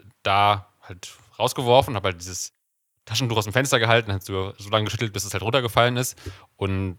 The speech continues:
ähm, dann ist mir aufgefallen, im Garten waren noch, es war halt schon abends und, oder nachts, als es dunkel war. Ich glaube sogar, das war schon so nachts um zwei oder so irgendwie. Und da waren halt noch Nachbarn, die halt irgendwie gegrillt hatten, dann noch nett beisammen saßen beim Lagerfeuer und so.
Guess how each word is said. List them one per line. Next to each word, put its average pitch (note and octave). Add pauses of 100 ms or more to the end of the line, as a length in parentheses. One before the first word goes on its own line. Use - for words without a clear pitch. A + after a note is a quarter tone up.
ähm, F#2
dann G2
ist A2
mir A2+
aufgefallen, A2+
im F#2
Garten A2+
waren G2+
noch, G2+
es -
war F#2
halt G2
schon F#2+
abends C3+
und, G2
oder F2
nachts, A#2+
als F#2+
es -
dunkel C#3+
war. B2 (340)
Ich -
glaube D#3+
sogar, E3
das -
war C#3
schon C3+
so A2
nachts -
um G2+
zwei G2
oder F2
so E2
irgendwie. F2 (400)
Und F#2
da F#2
waren A2
halt A#2
noch G#2+
Nachbarn, C#3
die G#2+
halt F#2
irgendwie F#2
gegrillt C3+
hatten, A#2+
dann F#2+
noch F#2+
nett G#2
beisammen B2
saßen A2
beim F#2+
Lagerfeuer A2+
und G#2
so. G#2+